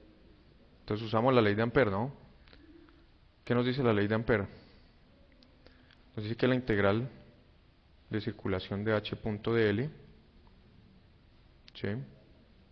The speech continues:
a través de una trayectoria cerrada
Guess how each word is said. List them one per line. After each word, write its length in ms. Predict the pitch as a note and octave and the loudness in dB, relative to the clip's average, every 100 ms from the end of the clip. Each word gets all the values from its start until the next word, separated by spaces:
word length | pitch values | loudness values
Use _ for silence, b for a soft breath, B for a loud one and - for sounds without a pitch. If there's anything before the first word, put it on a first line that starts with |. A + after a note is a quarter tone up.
| - - - - _ - - - - - | -20 -20 -20 -20 _ -20 -20 -20 -20 -6
a 100 | F#2+ | -4
través 380 | - F#2+ F#2+ | 0 0 0
de 100 | G2+ | 0
una 500 | G#2+ G#2+ G#2+ G#2+ G#2 A2+ - | 0 0 -2 -2 -4 -8 -6
trayectoria 680 | G#2 F#2+ F#2+ - G2+ G2+ G#2+ | -4 -4 -6 -4 -2 0 0
cerrada 540 | A#2 A2+ A#2 A2+ D3+ | 0 4 4 4 -2